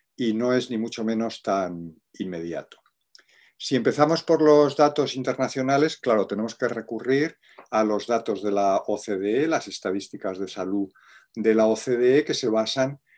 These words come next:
en el sistema de cuentas de salud, que en su primera versión es del año dos mil.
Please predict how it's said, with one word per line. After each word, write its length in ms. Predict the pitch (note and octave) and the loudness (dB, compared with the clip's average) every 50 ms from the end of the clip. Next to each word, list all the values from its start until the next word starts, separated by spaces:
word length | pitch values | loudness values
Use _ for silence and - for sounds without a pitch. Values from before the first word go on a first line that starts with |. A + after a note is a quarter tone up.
| _ _ _ | _ _ _
en 180 | - A#2+ G#2+ A2 | -6 -2 -2 0
el 80 | A2 | -2
sistema 400 | G#2+ G#2+ G#2 - - A#2 B2 B2+ | -2 -4 -6 -4 -4 0 2 2
de 100 | B2 A#2 | 0 2
cuentas 340 | - A#2+ A#2 A2+ B2+ A#2 G#2+ | 0 -2 -2 -2 -2 -4 -4
de 80 | A#2 A2 | -6 -8
salud, 340 | - C3 C3 C#3+ F3+ - - | -6 -2 0 0 -2 -2 2
que 120 | - C3+ | 2 2
en 100 | A#2 A2+ | 4 2
su 160 | A2 - A#2+ | 0 -4 -6
primera 380 | G#2+ - G#2+ G2+ A2 A2+ A#2+ A#2+ | -4 -2 -2 0 2 2 2 2
versión 760 | A#2 B2 B2 - - - - D3 D3 D3+ D#3 E3+ F#3+ F#3+ - _ _ _ _ _ _ _ _ | 2 2 0 -2 -4 -4 0 2 2 2 0 -4 -6 -10 -12 _ _ _ _ _ _ _ _
es 280 | - B2+ B2 C3 B2+ | 4 6 6 6 6
del 140 | - B2 A2+ | 2 2 4
año 320 | A#2+ A#2+ A#2 B2 B2+ C3 B2+ | 4 2 2 0 -2 0 0
dos 220 | A#2 G#2 - - | 0 -2 -2 -4
mil. 400 | G2 G2+ G2 F2+ D#2 D2 - _ | -8 -6 -6 -6 -8 -8 -12 _